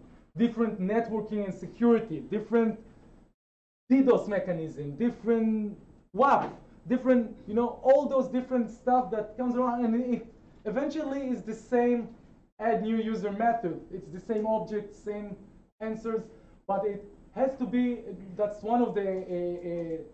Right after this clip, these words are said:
suggestions that we found to be, uh, uh, uh, very important and adding a lot more reliability both to our internal and to our external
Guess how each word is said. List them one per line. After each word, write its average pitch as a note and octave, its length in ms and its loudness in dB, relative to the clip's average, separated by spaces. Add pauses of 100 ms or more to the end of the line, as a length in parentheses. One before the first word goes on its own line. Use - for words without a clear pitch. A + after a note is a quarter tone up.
(140)
suggestions G3+ 560 -2
that E3+ 240 -4 (440)
we F#3+ 100 -6
found A3 340 -2
to G3+ 80 -6
be, A3 340 -8
uh, F#3 60 -4
uh, F3 1000 -2 (960)
uh, D#3+ 300 -10
very A3 240 0
important G#3+ 460 0
and G3+ 260 -2
adding G#3+ 300 -2
a F#3 60 -2
lot G3+ 220 0
more G3+ 240 0
reliability F#3 880 -4 (320)
both A#3+ 240 4
to A3+ 120 -6
our G#3+ 100 -2
internal G#3+ 500 -4
and B3+ 240 -4
to F#3+ 120 -4
our E3 120 -4
external F#3 560 -4